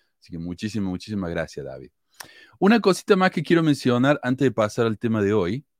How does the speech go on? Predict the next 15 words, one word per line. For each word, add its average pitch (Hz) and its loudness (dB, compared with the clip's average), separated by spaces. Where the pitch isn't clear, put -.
No, 113 0
en 80 -4
realidad 92 -2
dos, 95 -4
perdón. 80 -8
Y 110 -2
los 123 4
dos 175 6
tienen 170 -2
que 131 2
ver 135 2
con 131 0
el 107 0
dinero. 92 -4
Eh, 113 2